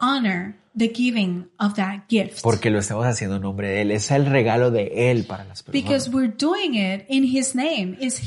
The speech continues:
Speaker 1: his present to people.
Speaker 2: Ese regalo lo dejó Él para que se entregue.
Speaker 1: He gave that gift so that it is given.
Speaker 2: Y cuando lo damos,
Speaker 1: And when we give it,
Speaker 2: Él es honrado.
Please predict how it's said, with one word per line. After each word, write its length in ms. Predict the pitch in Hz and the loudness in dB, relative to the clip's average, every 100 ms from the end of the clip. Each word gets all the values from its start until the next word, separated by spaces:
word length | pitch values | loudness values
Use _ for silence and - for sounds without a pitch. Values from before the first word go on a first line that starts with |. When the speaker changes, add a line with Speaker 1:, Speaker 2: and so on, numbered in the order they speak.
| - | 0
Speaker 1:
his 360 | 320 359 359 - | 2 2 0 -4
present 640 | - 247 233 202 170 175 | 0 2 2 -2 -2 -2
to 80 | 214 | -4
people. 480 | 226 202 - 120 - | 2 0 0 -10 0
Speaker 2:
Ese 260 | 110 98 | 2 2
regalo 460 | 117 117 98 98 107 | 2 4 4 2 2
lo 220 | 104 95 | 2 0
dejó 400 | 92 80 101 95 | 0 -2 -2 -2
Él 140 | 92 90 | -2 -6
para 260 | 95 98 | -12 -14
que 100 | - | -12
se 120 | - | -8
entregue. 680 | 87 90 - 110 120 85 - _ _ _ _ | -6 -8 -4 -2 -2 -4 -10 _ _ _ _
Speaker 1:
He 280 | - 311 311 | -2 -2 0
gave 360 | 247 262 277 254 | 0 2 0 0
that 260 | 247 226 226 | -2 -2 -4
gift 520 | 311 381 269 - - _ | -2 0 -2 -6 -18 _
so 280 | - - 240 | -6 2 4
that 220 | 220 233 | 4 2
it 100 | 269 | 0
is 180 | 285 277 | 0 -2
given. 480 | - 370 285 185 196 - | 0 0 0 -2 -6 -2
Speaker 2:
Y 120 | 113 | 2
cuando 240 | 123 120 | 4 6
lo 100 | 147 | 6
damos, 520 | 175 220 175 175 - - | 8 6 4 2 -2 -2
Speaker 1:
And 200 | 262 262 | 0 0
when 160 | 262 | 0
we 120 | 247 220 | 0 2
give 220 | 294 381 | 2 2
it, 180 | 294 269 | 0 2
Speaker 2:
Él 160 | 160 175 | 4 4
es 140 | 175 | 2
honrado. 540 | 175 180 190 170 95 | -2 0 0 0 -4